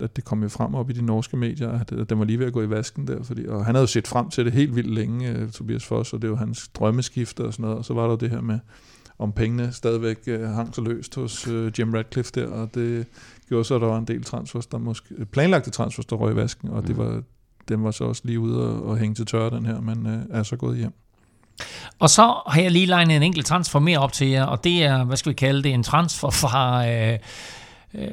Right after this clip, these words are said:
Speaker 3: fra Formel et til cykelsport, øh, fordi Red Bull er godt i gang med at overtage aktiemajoriteten på, øh,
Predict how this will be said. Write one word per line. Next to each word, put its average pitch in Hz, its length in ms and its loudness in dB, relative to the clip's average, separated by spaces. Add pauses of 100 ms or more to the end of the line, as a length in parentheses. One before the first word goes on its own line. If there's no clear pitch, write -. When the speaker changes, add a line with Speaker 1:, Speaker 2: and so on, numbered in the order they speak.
(140)
Speaker 3:
fra - 140 4
Formel 147 380 8
et - 380 4
til 139 440 2 (120)
cykelsport, 143 760 0 (280)
øh, 160 440 -4
fordi 147 260 4 (180)
Red 202 280 6
Bull 104 200 -2 (640)
er 139 120 4
godt 151 340 2
i 139 80 -2
gang 170 300 2
med 135 180 2
at 143 120 -2
overtage 135 800 -2
aktiemajoriteten 120 1040 0
på, 135 260 4 (360)
øh, 120 80 -2